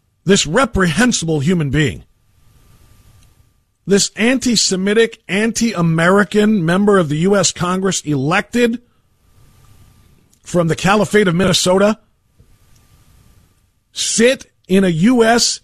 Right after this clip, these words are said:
House of Representatives committee hearing and ask an envoy to a foreign country from the United States if he supports the massacre of people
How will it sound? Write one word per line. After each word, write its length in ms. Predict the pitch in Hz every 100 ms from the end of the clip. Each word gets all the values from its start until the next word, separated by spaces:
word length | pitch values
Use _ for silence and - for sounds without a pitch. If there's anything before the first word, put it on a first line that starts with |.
| _ _ _
House 460 | - 185 247 -
of 160 | 208 170
Representatives 720 | 226 196 185 196 220 220 202
committee 420 | - 160 190 233
hearing 560 | 180 165 214 208 214 214 - _ _ _ _ _ _ _ _ _ _ _ _ -
and 160 | 160 160 -
ask 560 | 175 254 262 - - _ _ _ _ _ _ 139
an 160 | 143 -
envoy 720 | 196 269 262 226 226 226 247 - _ _ _ _ _
to 160 | 196 185
a 40 |
foreign 360 | - 226 247 226
country 560 | 214 202 - 180 185
from 240 | - 175 175
the 80 |
United 440 | 185 185 208 247 220
States 600 | - 202 160 147 - - _ _ _ _ -
if 220 | 196 -
he 160 | 202 202
supports 800 | - 151 - 220 254 233 - - -
the 140 | 165 180
massacre 840 | 185 214 247 226 202 - 170 160
of 160 | 135
people 420 | - 170 165 160